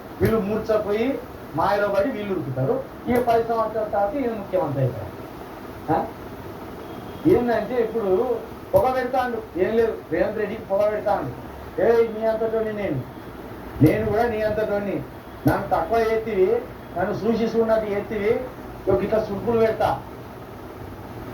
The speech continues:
ఏమంటాను, "నేనే ముఖ్యమంత్రిని" అంటూనే అధిష్టానం, అధిష్టానానికి లోబడి ఉంటా, నా మనసులో మాట చెప్పినా. ఇట్లుంటది రెడ్డిల కథ.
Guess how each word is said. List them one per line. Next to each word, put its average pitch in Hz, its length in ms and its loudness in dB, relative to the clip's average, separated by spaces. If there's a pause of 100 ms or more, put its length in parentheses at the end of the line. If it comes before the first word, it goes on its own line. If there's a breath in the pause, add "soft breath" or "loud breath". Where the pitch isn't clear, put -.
(400)
ఏమంటాను, 233 480 4
"నేనే 240 360 2
ముఖ్యమంత్రిని" 240 560 0
అంటూనే 180 640 0 (640)
అధిష్టానం, 269 720 4 (320)
అధిష్టానానికి 240 720 0
లోబడి 240 360 0
ఉంటా, 175 480 -2 (1120)
నా 233 120 4
మనసులో 233 420 4
మాట 220 260 0
చెప్పినా. 180 560 0 (1120)
ఇట్లుంటది 220 800 4
రెడ్డిల 185 640 4 (320)
కథ. - 160 0